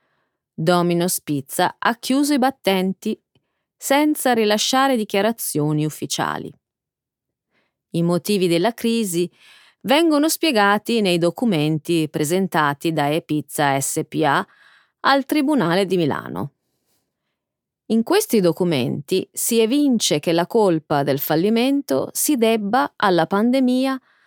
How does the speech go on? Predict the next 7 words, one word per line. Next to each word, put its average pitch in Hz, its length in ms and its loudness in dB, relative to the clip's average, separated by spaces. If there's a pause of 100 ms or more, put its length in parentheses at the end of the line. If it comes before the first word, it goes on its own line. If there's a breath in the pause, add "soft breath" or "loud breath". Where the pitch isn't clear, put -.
(200)
e 226 160 0
alla 226 240 4
diffusione 180 1000 0
del 175 180 0
settore - 960 -2
del 160 480 0
delivery 190 640 0